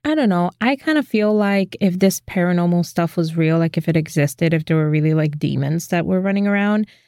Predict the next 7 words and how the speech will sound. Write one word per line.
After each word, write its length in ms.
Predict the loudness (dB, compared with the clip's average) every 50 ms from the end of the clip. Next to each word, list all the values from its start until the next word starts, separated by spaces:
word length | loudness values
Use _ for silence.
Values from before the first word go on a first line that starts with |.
| _ _ _ _ _
there 200 | -2 0 0 0
would 240 | 0 2 2 2 2
have 220 | 0 -2 -4 _ _
been, 200 | 0 0 2 2
like, 180 | 0 0 0
a 80 | 0 0
natural 1080 | 2 2 2 2 2 0 0 -2 -4 -6 -2 0 0 2 2 2 2 2 0 -2 -2